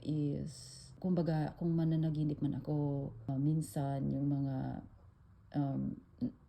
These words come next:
napanaginipan ko tungkol sa Panginoon. Pero ito naman ay tungkol sa parang, uh, tino-torture ako ng mga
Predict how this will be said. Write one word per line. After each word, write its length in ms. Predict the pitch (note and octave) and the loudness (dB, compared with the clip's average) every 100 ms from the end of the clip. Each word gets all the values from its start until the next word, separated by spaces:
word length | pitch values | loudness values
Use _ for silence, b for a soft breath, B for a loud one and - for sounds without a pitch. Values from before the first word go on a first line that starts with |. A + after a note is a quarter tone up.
| - | -8
napanaginipan 640 | - D#3 D3+ D3 D3 C#3+ B2+ | -2 2 4 6 4 2 -4
ko 160 | C3 | -4
tungkol 400 | - C#3+ C#3 C#3 | -4 -4 -2 -4
sa 160 | - C3+ - - C3+ - - | -4 -6 -6 -6 -10 -14 -10
Panginoon. 640 | - D3 D3 C#3+ - C#3+ C#3+ | 0 4 6 4 2 0 0
Pero 160 | C#3+ | -2
ito 160 | - D#3+ | -2 2
naman 320 | D#3+ D3+ C#3+ | 4 4 4
ay 240 | C#3 C#3 - | 2 -2 -2
tungkol 400 | C#3+ D3 D3 C#3+ | -4 -2 -4 -4
sa 160 | C#3+ | -4
parang, 480 | C3+ C3+ C#3 C3 C3 - - B B B B B B B B B | -4 -4 -2 -2 -4 -6 -14 B B B B B B B B B
uh, 160 | - D3 D3 | 0 2 2
tino-torture 720 | G3+ F#3+ - D#3 C#3+ - C3+ | 2 2 0 -2 0 -2 -4
ako 160 | - | -2
ng 160 | C3+ B2+ | -2 0
mga 220 | B2+ G#3+ | 0 -2